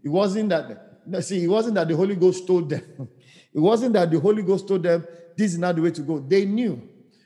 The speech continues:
by virtue of, now please, if you notice that there's a coming together of more than one way there. Number one, the inner witness restricted them.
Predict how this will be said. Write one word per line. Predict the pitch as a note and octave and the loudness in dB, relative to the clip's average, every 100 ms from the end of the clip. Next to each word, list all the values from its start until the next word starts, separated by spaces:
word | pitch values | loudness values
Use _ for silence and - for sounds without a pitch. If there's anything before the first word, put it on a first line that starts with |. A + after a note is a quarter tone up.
| _ | _
by | - D#3+ | -2 -2
virtue | B2+ F#3+ F#3+ F#3+ | 0 -4 0 -2
of, | D3+ A#2+ | -2 -4
now | E3+ F3 | -4 -2
please, | G3+ G3+ C#3 | -2 -4 -4
if | D#3+ D#3 | -6 -4
you | |
notice | G#3+ B3 B3 | -2 -2 -2
that | G3 E3 | -4 -2
there's | E3 | -2
a | D#3+ | -4
coming | E3 G#3+ A#3 | -6 -6 -4
together | E3 D3+ C3+ D#3 D#3+ E3 - - - | -6 -12 -6 -4 -2 -4 -8 -20 -4
of | E3 D#3 | -4 -2
more | E3 G#3 | -4 -6
than | G3+ E3 D#3 | -4 -4 -2
one | D#3+ F3 | -2 -2
way | D#3+ C#3+ | -2 -2
there. | B2+ B2 G2+ - _ _ _ | -2 -6 -8 -18 _ _ _
Number | D3+ E3 E3+ | -8 -2 -2
one, | E3 G#3 A3 F#3 | 0 -2 -2 -4
the | E3 | -6
inner | E3 G#3 G#3 | -4 -2 0
witness | F#3+ E3+ F3 E3+ D#3 | -2 -4 -6 -6 -6
restricted | C#3+ C3+ - D#3+ - D#3 | -12 -12 -14 -12 -6 -4
them. | B2+ G#2 | -4 -8